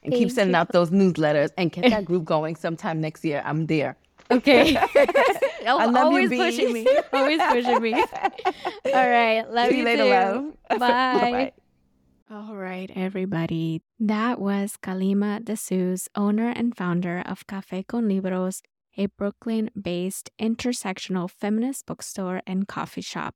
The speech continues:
Speaker 2: Afro-Latina owned, I wanna add. Make sure you go follow and support Kalima's bookstore. You can head on over to Instagram at cafe con libros underscore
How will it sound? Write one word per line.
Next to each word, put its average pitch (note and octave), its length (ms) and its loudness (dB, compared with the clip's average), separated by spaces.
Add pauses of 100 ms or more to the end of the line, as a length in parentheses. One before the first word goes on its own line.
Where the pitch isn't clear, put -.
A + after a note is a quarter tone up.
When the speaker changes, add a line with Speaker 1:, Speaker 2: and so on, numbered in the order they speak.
Speaker 2:
Afro-Latina G3+ 880 -4
owned, F#3+ 600 -2
I F3+ 140 -12
wanna F3+ 340 -8
add. F3 360 -8 (240)
Make A#3 300 0
sure A#3+ 340 2
you G#3+ 220 0
go G3+ 240 0
follow A#3+ 720 -2
and G3 160 -6
support G#3+ 760 -4 (100)
Kalima's F#3+ 460 -4
bookstore. G3+ 800 -6
You G3 140 -4
can G3 200 -4
head G3 180 -6
on F#3+ 120 -2
over G3+ 300 -2
to - 200 -6
Instagram C4 600 -4
at G3 220 -4
cafe G3+ 240 -4
con G3 240 0
libros F#3 460 -2 (100)
underscore F#3 760 -2